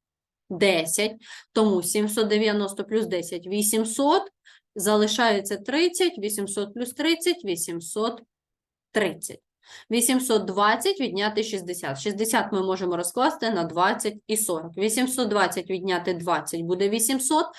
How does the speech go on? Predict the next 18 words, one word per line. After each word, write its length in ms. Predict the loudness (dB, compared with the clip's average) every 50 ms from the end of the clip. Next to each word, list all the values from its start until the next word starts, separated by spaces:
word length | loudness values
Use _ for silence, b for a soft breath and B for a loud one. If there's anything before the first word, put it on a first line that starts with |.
| B B B B 0
Вісімсот 640 | 0 2 4 4 2 2 2 0 -2 -2 -2 -4
відняти 520 | -4 -4 -4 -4 -4 -4 -4 -4 -4 -6
сорок — 420 | -4 0 2 4 4 6 4 4 2 -2 _ -20
сімсот 540 | _ -10 -6 -6 -6 -6 -4 -2 -2 -2 -2
шістдесят. 640 | -2 -4 -6 -6 -4 -6 -6 -6 -6 -8 -8 -10 -12 _ _ -20 -20 _ _ _ _ _ _ _ _ _ _ _ _ _ _ B B B B B B B B
Двісті 440 | -8 -4 0 4 4 4 4 2 0
дев'яносто 640 | 2 2 2 2 2 2 4 2 2 2 2 2 2
додати 540 | 4 2 2 2 2 2 2 2 0 -2
сто 400 | -2 -4 -4 -2 -2 -2 -2 -4
п'ятдесят. 720 | -4 -2 0 0 0 2 0 -2 -2 0 -2 -2 -4 -4 -8
Спочатку 520 | -6 -6 -4 0 0 0 0 0 -2 0
додаємо 600 | 0 2 2 0 0 2 0 0 2 0 0 0 -2
сотні. 420 | -2 -4 -4 -4 -4 -6 -6 -6
Двісті 360 | -2 -2 -2 -2 0 -2 -2
додати 420 | 0 0 0 0 0 -2 -2 -2 -4
сто 260 | -4 -4 -4 -6 -4
буде 260 | -2 0 2 2 2
триста. 720 | 4 4 2 4 4 4 2 2 0 0 0 0 -2 -6